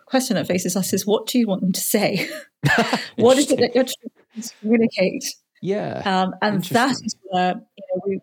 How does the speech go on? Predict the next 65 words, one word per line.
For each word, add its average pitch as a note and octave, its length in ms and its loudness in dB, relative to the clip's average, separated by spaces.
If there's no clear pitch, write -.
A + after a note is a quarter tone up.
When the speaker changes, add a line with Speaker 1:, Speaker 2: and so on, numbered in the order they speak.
Speaker 1:
yeah, G#3+ 240 2
we G3 140 -2
really G3+ 240 2
need F#3 140 -2
to - 60 -10
be F#3+ 100 -4
so F#3 160 0
needs-led. G3 540 0
We G3 100 -2
need F#3+ 120 -2
to G3 140 -8
understand F#3+ 880 0
what A3 240 2
is A#3+ 100 -4
the A3+ 60 -4
important F#3+ 460 0
thing F3+ 140 -2
that F3 120 -4
this F#3 160 -4
thing F3 140 -2
is F3+ 100 -4
going F3+ 140 -2
to F3 60 -6
tell F3+ 220 0
me. F3 100 2
And F3 80 2
if G3 100 -2
we're G3 60 0
going A#3 200 2
to, A#3 160 2
we're G3 120 0
going A3+ 240 2
to B3 280 0
sift A3 340 -2
and F#3+ 100 -2
filter F#3+ 360 -2
and F3+ 220 0
organize F#3 340 0
information, F#3 400 -2
we, G3+ 120 0
you A3 160 0
will A#3 180 6
lose A#3+ 300 2
Speaker 2:
Mm. F#3 40 0
Speaker 1:
information F3+ 400 -2
along F3+ 160 2
the F3+ 60 0
way. - 180 0
You A#4+ 160 -2
may D4+ 100 4
gain D4+ 100 4
information F3+ 460 -2
depending F3+ 380 -2
on, F3+ 260 -2
on F#3+ 100 0
how F#3 140 0
generative F#3+ 600 -2
the, - 140 -2
the F#3+ 100 -6
tools G#3 460 -2
are F3 200 0
that - 160 -4
you're, F3+ 140 2
you're F3 240 0
using. F3 480 0